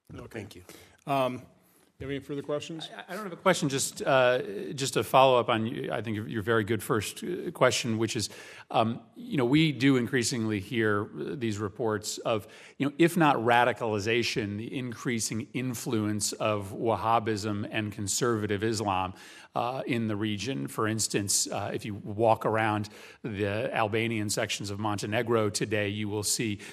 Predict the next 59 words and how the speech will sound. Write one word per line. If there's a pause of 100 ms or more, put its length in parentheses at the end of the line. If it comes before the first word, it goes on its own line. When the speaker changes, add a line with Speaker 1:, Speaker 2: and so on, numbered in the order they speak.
Speaker 3:
women
wearing
head
coverings,
uh,
in
a
way
that
you
did
not, (380)
um,
even
five
to
ten
years
ago.
And
the
stories
are
that, (320)
um,
some
of
them
have
made
the
choice
to
do
that,
others
are
being
paid, (360)
uh,
to
do
that,
um,
by
certain
clerics
and
certain
mosques
that
are
being
funded
from
the
outside.
And
so